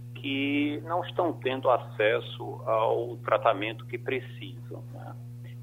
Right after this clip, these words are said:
Isso é uma coisa altamente preocupante. Você imagina que, em condições normais, já existe um estrangulamento, uma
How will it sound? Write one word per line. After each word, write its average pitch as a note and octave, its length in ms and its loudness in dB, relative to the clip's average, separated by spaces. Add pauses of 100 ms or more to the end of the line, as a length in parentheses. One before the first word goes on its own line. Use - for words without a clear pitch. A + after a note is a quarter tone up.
(220)
Isso D#3 560 2
é C3 180 10
uma C#3 220 2
coisa A#2+ 640 2
altamente B2 540 0
preocupante. B2 920 2
Você - 260 -8
imagina C#3+ 680 0
que, B2+ 580 -4
em E3 140 0
condições B2 560 -2
normais, A2+ 720 4 (840)
já D3+ 180 6
existe A#2+ 540 -2
um C#3 100 -2
estrangulamento, C3 1040 0
uma B2 180 2